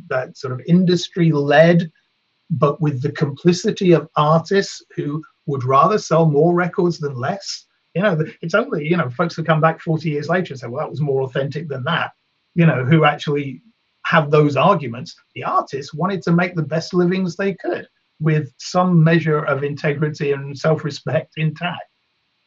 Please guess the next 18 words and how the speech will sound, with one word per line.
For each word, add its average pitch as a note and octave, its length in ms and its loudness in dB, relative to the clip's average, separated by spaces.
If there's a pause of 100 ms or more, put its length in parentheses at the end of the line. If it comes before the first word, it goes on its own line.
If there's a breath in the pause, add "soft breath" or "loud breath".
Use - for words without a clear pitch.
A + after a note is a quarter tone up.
(240)
So F#3 60 6
I F#3 100 4
think G#3 280 -2
that's E3+ 340 0
a, D#3+ 180 2
you E3 160 2
know, C#3 120 -4
that's C#3+ 200 -8
a C3+ 60 -6
genuine C3+ 580 -2
phenomenon. A#2+ 420 -10 (500)
What E3+ 140 8
I E3 80 8
don't A#3 240 4
think E3+ 200 -4
we C#3 140 -14
should B2+ 260 -6
do A#2+ 400 -6